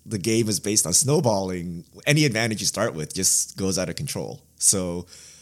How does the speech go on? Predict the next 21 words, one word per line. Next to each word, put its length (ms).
the 120
coin 420
could 240
work 360
if 160
you're 200
able 260
to 140
neutralize 640
that 160
advantage 500
with 160
the 100
coin, 540
and 140
then 420
now 240
there's 220
nothing 240
to 40
snowball. 600